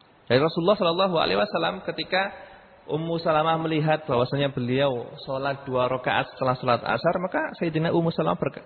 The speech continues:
bertanya. Jawabnya Rasulullah, "Wahai Ummu Salamah, sholat yang kamu tanyakan tadi adalah dua rakaat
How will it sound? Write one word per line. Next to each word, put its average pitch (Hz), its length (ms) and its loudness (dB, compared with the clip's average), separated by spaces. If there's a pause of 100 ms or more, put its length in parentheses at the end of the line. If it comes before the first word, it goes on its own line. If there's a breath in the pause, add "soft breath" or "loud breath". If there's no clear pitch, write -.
bertanya. 123 480 -4 (480 loud breath)
Jawabnya 151 400 2
Rasulullah, 180 400 2
"Wahai 147 720 0
Ummu 135 240 2
Salamah, 117 480 2 (960 loud breath)
sholat 190 320 2
yang 170 240 -4
kamu 165 240 -2
tanyakan 156 480 0
tadi 131 400 2
adalah 135 640 0
dua 117 240 -2
rakaat 120 720 0